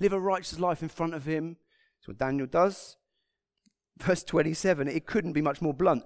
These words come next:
"Stop sinning and do what is right.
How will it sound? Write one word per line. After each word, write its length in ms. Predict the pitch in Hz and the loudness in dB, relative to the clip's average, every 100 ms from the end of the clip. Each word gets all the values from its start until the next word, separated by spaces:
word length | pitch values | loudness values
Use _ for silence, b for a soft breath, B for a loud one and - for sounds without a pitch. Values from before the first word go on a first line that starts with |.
| B B | B B
"Stop 580 | - - - 262 262 - | -12 -10 -2 4 4 2
sinning 720 | - - 277 226 135 160 226 - | -2 2 4 4 2 0 -2 0
and 220 | 180 190 139 | 2 2 0
do 180 | 202 | -4
what 260 | 185 185 - | -2 -4 -4
is 100 | 190 | -2
right. 460 | 214 254 160 - | 0 2 0 -4